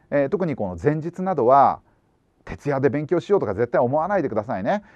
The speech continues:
えー、前日はやっぱり横になって眠るってことが重要です。寝つけないのは当然です。本試験、特にこの緊張状態の中で、もう人生かけた試験ですから、眠れないというのは当然のことだと思います。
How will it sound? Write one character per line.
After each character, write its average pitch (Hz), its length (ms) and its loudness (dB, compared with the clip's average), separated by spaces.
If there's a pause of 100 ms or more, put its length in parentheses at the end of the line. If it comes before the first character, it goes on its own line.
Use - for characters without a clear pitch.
(140)
え 113 180 0
ー、 104 100 -4
前 131 120 0
日 135 200 -6
は 143 80 2
や 127 60 2
っ - 20 -4
ぱ 180 140 4
り 165 340 4
横 123 240 -2
に 139 60 -6
な 151 100 -2
っ - 20 -12
て - 80 -8
眠 101 320 -4
る 151 80 0
っ - 40 -2
て 170 120 -10
こ 165 80 -4
と 170 80 -6
が 131 120 2
重 123 160 -2
要 117 100 2
で 117 80 2
す。 - 160 -12 (540)
寝 107 100 -8
つ - 100 -18
け 190 120 0
な 196 100 -2
い 175 60 -4
の 139 60 -2
は 104 60 -4
当 113 140 -4
然 127 140 -6
で 123 80 -2
す。 - 200 -18 (920)
本 139 220 -4
試 - 80 -16
験、 98 260 -2 (580)
特 147 200 -2
に 127 80 -2
こ 120 100 -2
の 107 120 -2
緊 127 180 -4
張 127 180 0
状 156 160 0
態 127 160 0
の 117 60 -2
中 131 240 -2
で、 143 240 4 (180)
も 120 100 -4
う - 40 -2
人 147 180 -4
生 120 160 -2
か 165 160 -8
け 170 80 -6
た 120 100 -4
試 - 120 -16
験 143 160 -4
で 151 80 -2
す - 80 -12
か 127 100 0
ら、 135 220 4 (160)
眠 117 340 -4
れ 120 100 -4
な 123 140 -6
い 160 60 -8
と 208 80 -8
い - 20 -4
う - 20 -4
の 180 40 0
は 147 80 -2
当 135 160 -2
然 147 180 -6
の 147 80 -10
こ 156 120 -8
と 165 220 -2
だ 165 120 -6
と 165 80 -6
思 131 240 -4
い - 20 -6
ま 127 120 -4
す。 - 80 -20